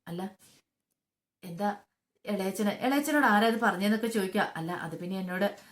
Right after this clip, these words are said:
അനിയാ പറഞ്ഞെന്ന് പറയും." "വേണ്ടായിരുന്നു ഇളയച്ച, ഇളയച്ചൻ എന്നെ കാണാനായിട്ട് ഇപ്പം ഇങ്ങോട്ട് വരണ്ടായിരുന്നു. വീട്ടിൽ ആരെങ്കിലും അറിഞ്ഞിട്ടുണ്ടെങ്കിലോ?" "ആരറിയാനായിട്ടാ, ആരും അറിയാനൊന്നും പോകുന്നില്ലെന്ന് പറയാ." "ദേ, അനിയോട്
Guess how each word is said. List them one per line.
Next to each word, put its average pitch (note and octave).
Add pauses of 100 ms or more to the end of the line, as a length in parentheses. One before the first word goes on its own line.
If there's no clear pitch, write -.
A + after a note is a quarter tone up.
(140)
അനിയാ C4
പറഞ്ഞെന്ന് G3
പറയും." F3+ (160)
"വേണ്ടായിരുന്നു F3
ഇളയച്ച, F3+
ഇളയച്ചൻ B3+
എന്നെ G#3
കാണാനായിട്ട് F#3+
ഇപ്പം A3
ഇങ്ങോട്ട് G3+
വരണ്ടായിരുന്നു. F#3 (400)
വീട്ടിൽ F3
ആരെങ്കിലും G3+
അറിഞ്ഞിട്ടുണ്ടെങ്കിലോ?" G3 (220)
"ആരറിയാനായിട്ടാ, G3+
ആരും E3+
അറിയാനൊന്നും G3
പോകുന്നില്ലെന്ന് G3
പറയാ." F3+ (1500)
"ദേ, F#3 (840)
അനിയോട് E3+